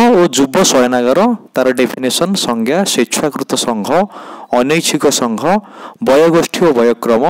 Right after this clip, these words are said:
ଯୁବ ଶୟନାଗାର, ଉତ୍ପତ୍ତି, କାର୍ଯ୍ୟ ଏବଂ ଗୁପ୍ତ ସମାଜ। ଇଏ ଗଲା unit ୱାନ୍, ହେଲା। ତାପରେ ଦେଖିବା unit ଟୁ। ୟୁନିଟ୍ ଟୁରେ ଅଛି ଶାରୀରିକ ନୃତତ୍ୱ, ଜୀବାଶ୍ମ ମାନବ, ଅଷ୍ଟଲୋପିତକସ୍ ମାନବ, ଆଫ୍ରିକାନ୍ସ ମାନବ,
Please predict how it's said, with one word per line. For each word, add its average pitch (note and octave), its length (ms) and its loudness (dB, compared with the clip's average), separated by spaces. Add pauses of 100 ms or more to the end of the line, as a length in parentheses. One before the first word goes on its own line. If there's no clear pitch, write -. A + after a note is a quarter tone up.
ଯୁବ B2 440 0
ଶୟନାଗାର, A#2 600 0 (200)
ଉତ୍ପତ୍ତି, A#2 580 -2 (260)
କାର୍ଯ୍ୟ A2 400 0
ଏବଂ D3 180 2
ଗୁପ୍ତ - 300 -4
ସମାଜ। - 440 -6 (360)
ଇଏ D3 100 4
ଗଲା D#3+ 200 4
unit D#3+ 340 -2
ୱାନ୍, C3 260 0 (540)
ହେଲା। G#3+ 140 0 (540)
ତାପରେ D#3 220 -2
ଦେଖିବା F#3 240 0
unit F#3+ 420 0
ଟୁ। G3+ 120 2 (800)
ୟୁନିଟ୍ F3+ 300 2
ଟୁରେ G3+ 140 2
ଅଛି G3+ 200 2
ଶାରୀରିକ D#3 580 0
ନୃତତ୍ୱ, D#3+ 800 0 (300)
ଜୀବାଶ୍ମ B2+ 720 -2
ମାନବ, A2 440 -2 (340)
ଅଷ୍ଟଲୋପିତକସ୍ C#3 1000 -2
ମାନବ, G#2 300 -2 (320)
ଆଫ୍ରିକାନ୍ସ D#3 720 -4
ମାନବ, G#2+ 280 0